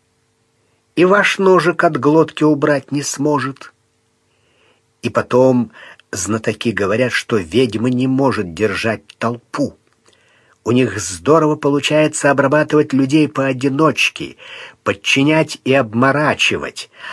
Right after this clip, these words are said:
А вот против решительного многолюдства у неё кишка тонка. Сколько было случаев, когда ведьм одолевали громадьём,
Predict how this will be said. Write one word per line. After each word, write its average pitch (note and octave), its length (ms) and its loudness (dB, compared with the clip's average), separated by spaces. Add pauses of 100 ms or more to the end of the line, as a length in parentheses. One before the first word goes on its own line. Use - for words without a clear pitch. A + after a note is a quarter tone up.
(260)
А - 120 0
вот A#2+ 220 0
против - 560 -2
решительного A#2 880 0
многолюдства A2 1120 -2
у B2+ 80 0
неё B2 340 0
кишка - 560 -4
тонка. G#2 720 -6 (720)
Сколько C#3 640 -2
было D#3 320 0
случаев, C3+ 640 -2
когда G2 320 -6
ведьм C3 720 0
одолевали A2+ 720 0 (160)
громадьём, A#2 1080 0